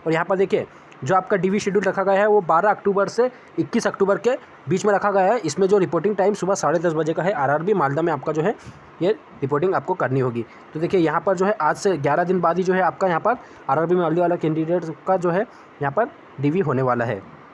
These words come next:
अब उसके बाद आपको लिंक बता चुके हैं, वहाँ से जो है आप अपना ई कॉल लेटर डाउनलोड कर सकते हैं। अब यहाँ पर देखो, इन्होंने ब्लॉक डेट दे रखी है, हाईलाइट कर दिया इन्होंने कि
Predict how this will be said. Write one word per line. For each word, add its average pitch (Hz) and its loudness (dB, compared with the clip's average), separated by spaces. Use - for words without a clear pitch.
अब 147 -2
उसके 175 -2
बाद 190 4
आपको 190 0
लिंक 196 0
बता 185 0
चुके 190 -2
हैं, 196 2
वहाँ 165 0
से 185 -2
जो 185 0
है 185 0
आप 175 0
अपना 180 -2
ई 165 2
कॉल 165 0
लेटर 170 2
डाउनलोड 156 2
कर 180 0
सकते 196 -4
हैं। 214 0
अब 175 2
यहाँ 196 4
पर 196 0
देखो, 185 2
इन्होंने 196 2
ब्लॉक 175 2
डेट 190 2
दे 190 2
रखी 196 0
है, 202 2
हाईलाइट 170 2
कर 185 0
दिया 196 2
इन्होंने 196 2
कि 202 -4